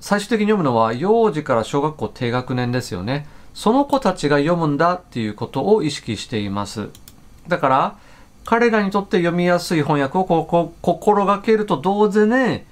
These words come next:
原作者、この絵本を書いた元々の原作者、その人のストーリーに忠実でありたいという、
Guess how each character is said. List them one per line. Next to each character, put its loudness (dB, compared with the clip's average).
原 4
作 0
者、 0
こ 2
の 0
絵 0
本 2
を -2
書 -2
い 0
た 0
元 -2
々 0
の 0
原 0
作 -2
者、 -2
そ 0
の 4
人 0
の 2
ス -6
ト 4
ー 4
リ 0
ー 0
に 2
忠 2
実 -4
で 2
あ 2
り -4
た 0
い -2
と -4
い 0
う、 2